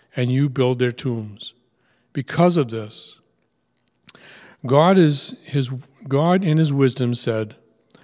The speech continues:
'I will send them prophets and apostles, some of whom they will kill, and others they will persecute. Therefore, this generation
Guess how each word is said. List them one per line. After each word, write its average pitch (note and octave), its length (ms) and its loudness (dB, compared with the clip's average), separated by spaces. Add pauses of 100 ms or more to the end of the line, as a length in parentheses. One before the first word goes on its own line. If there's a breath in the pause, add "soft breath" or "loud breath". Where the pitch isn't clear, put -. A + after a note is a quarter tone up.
(220 soft breath)
'I C#3 140 4
will E3 180 4
send D#3+ 340 0
them D3 200 0
prophets C#3 600 -4 (120)
and C#3 100 -2
apostles, B2+ 800 -6 (280 soft breath)
some F#3 380 4
of F#3 140 2
whom D3 260 2
they C3+ 100 2
will B2+ 200 2
kill, G#2+ 440 -6 (460 soft breath)
and D#3 260 -6
others A2+ 580 -4 (380)
they A#2 160 -4
will A#2 200 -6
persecute. A#2 680 -6 (680)
Therefore, B2+ 580 -2
this C3+ 240 0
generation B2+ 880 -4